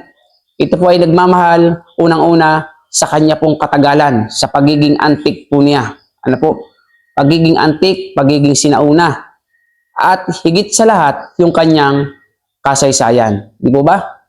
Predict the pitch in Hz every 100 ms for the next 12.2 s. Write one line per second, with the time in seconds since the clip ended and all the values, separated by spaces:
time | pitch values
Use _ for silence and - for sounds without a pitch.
0 | - - 196 214 214 208 202 202 196 190
1 | 185 180 175 165 180 151 117 113 - _
2 | _ _ - 165 180 180 170 165 156 151
3 | 147 143 127 110 107 123 _ _ - 156
4 | 151 151 147 143 135 139 135 _ _ _
5 | 143 127 - 131 131 131 - _ _ _
6 | _ 127 131 123 123 101 95 - _ _
7 | _ _ _ 120 - 127 139 135 117 135
8 | 135 127 139 135 123 123 - _ _ _
9 | - 151 165 151 - 147 147 131 131 -
10 | _ _ 143 143 147 139 139 135 - _
11 | _ _ 139 135 127 131 123 127 107 135
12 | 110 92